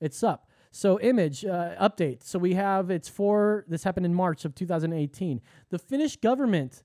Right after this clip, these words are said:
has decided not to expand a limited trial in paying people a <laughs> basic income.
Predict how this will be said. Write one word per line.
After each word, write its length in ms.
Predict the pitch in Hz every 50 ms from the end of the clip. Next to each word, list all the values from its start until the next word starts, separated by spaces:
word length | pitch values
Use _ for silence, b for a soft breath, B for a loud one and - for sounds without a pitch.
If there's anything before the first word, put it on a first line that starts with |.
| _ _ _
has 200 | - 185 196 202
decided 560 | 226 202 - - 254 254 269 262 247 214 185
not 320 | 196 202 214 240 285 269 -
to 100 | - 277
expand 640 | 269 - - - - - - 254 269 269 254 247 233
a 100 | 196 190
limited 420 | 190 196 208 226 262 247 262 214
trial 440 | - - - 262 247 240 247 233 202
in 140 | 180 175 180
paying 360 | - - 202 214 208 220 240
people 320 | 226 - 214 196 - 208 196
a 80 | 180 175
<laughs> 160 | 156 147 -
basic 400 | 175 214 214 - - 214 202 196 - B B B B 135 B _
income. 540 | - 190 190 196 196 185 - 185 147 131 127